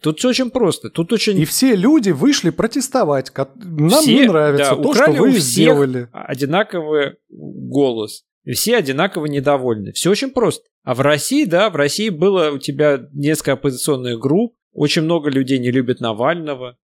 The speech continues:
Speaker 1: Очень много людей не любят других оппозиционеров. Какие-нибудь там Яшина не любят, еще кого-то там, Гудкова.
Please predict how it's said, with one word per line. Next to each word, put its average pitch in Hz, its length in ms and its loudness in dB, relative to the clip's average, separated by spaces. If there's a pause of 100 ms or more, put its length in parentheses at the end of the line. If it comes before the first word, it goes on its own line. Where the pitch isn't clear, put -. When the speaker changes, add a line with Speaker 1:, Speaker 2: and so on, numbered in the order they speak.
Speaker 1:
Очень 135 220 -6
много 139 220 -2
людей 127 280 -4
не 123 120 -2
любят 123 260 -2
других 113 460 -2
оппозиционеров. 131 920 -4 (200)
Какие-нибудь 123 600 -6
там 110 180 -10
Яшина 135 560 -2
не 131 140 -6
любят, 117 420 -4
еще 160 280 -2
кого-то 123 440 -4
там, 101 300 -12
Гудкова. 131 720 0